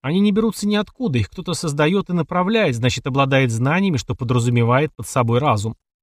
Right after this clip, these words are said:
и привлекать его внимание раньше времени не хочется. "Логично", согласился Балаган. "Тогда давайте отсюда сваливать, а то мы тут торчим на самом виду".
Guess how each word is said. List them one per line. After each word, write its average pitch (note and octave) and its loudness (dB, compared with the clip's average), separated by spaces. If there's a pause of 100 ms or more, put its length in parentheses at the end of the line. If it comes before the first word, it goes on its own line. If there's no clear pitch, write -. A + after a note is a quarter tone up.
(240)
и C#3 -2
привлекать C3+ 0
его B2+ 2
внимание D3 2
раньше E3+ -2
времени A#2+ 2
не D#3+ 0
хочется. - -10 (1200)
"Логично", D3+ -2
согласился C3+ -4
Балаган. A#2+ -2 (340)
"Тогда B2+ 2
давайте A3+ 2
отсюда G3+ -6
сваливать, C3 -2
а C3 -4
то D3+ 0
мы C3+ 2
тут B2 -10
торчим C#3 -2
на F#3+ 0
самом A#2 0
виду". A#2+ -2